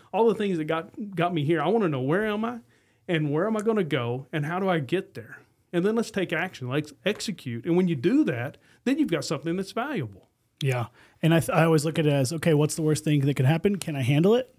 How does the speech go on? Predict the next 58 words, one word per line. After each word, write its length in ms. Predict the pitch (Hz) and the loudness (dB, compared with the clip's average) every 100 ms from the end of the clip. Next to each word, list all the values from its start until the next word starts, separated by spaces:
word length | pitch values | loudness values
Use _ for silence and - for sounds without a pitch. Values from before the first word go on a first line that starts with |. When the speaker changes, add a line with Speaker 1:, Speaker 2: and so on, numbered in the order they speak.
| - | -2
Speaker 2:
Let's 220 | 139 - | 0 2
move 160 | 143 147 | 0 2
forward. 340 | 156 127 113 - - | 2 2 -2 -4 0
Let's 180 | 139 143 | 2 4
Speaker 1:
Yeah. 40 | |
Speaker 2:
go 120 | 151 | 2
forward. 400 | 143 143 123 120 - _ | 2 0 0 -2 -6 _
Keep 200 | - 151 | 2 2
going 260 | 156 143 151 | 2 0 0
forward." 360 | 151 127 120 117 _ _ _ _ - | 0 0 0 -4 _ _ _ _ -4
But 80 | |
I 40 | 127 | 0
love 220 | 131 156 | 2 2
that. 80 | 127 | 2
I 20 | |
never 160 | 147 170 | 2 2
thought 180 | - 165 | 2 2
about 260 | 156 120 | 2 0
power 600 | - 151 156 151 147 147 - _ - | 0 2 2 4 2 0 -4 _ -4
and 140 | 131 120 | 0 2
discipline 580 | 151 - 147 147 139 | 2 0 -4 0 2
and 140 | 131 110 | 2 0
fear 360 | - 156 143 135 | 0 4 4 4
and 60 | |
all 100 | 131 | 4
that 180 | 131 120 | 2 0
kind 160 | - 139 | -2 -2
of 80 | 131 | 0
look 140 | 135 | -2
at 60 | 143 | -6
that. 180 | 127 - _ _ - | -8 -16 _ _ -8
Speaker 1:
Yeah, 80 | |
they're 100 | 113 - | -6 -2
Speaker 2:
And 100 | 262 | 2
Speaker 1:
always 340 | 233 208 - | 2 2 0
fighting 320 | 151 135 127 | -4 -4 -6
each 160 | 120 139 | -10 -10
other. 240 | 123 120 - | -14 -12 -6
Speaker 2:
Yeah. 240 | 139 120 - _ _ _ _ _ 135 | -6 -6 -10 _ _ _ _ _ -6
Man, 100 | 127 | -4
that 60 | |
makes 200 | 131 123 | -2 -4
sense 200 | - 143 139 | -6 -6 -6
with 120 | 117 | -6
power, 280 | - 139 139 | -4 -2 -2
though. 160 | 123 | -2
I've 100 | 120 | -2
never 140 | 127 123 | -2 -4
thought 200 | - 139 | -4 -4
about 220 | 151 120 | -2 -2
that, 160 | 123 113 | -4 -4
though. 140 | 123 | -4
Power 300 | 117 135 131 | -4 -4 -2
and 140 | 131 120 | -2 -2
fear 260 | 139 131 | -2 -2
kind 180 | 117 127 | -2 -6
of 80 | 113 | -6
fighting. 400 | 143 135 127 | -6 -6 -6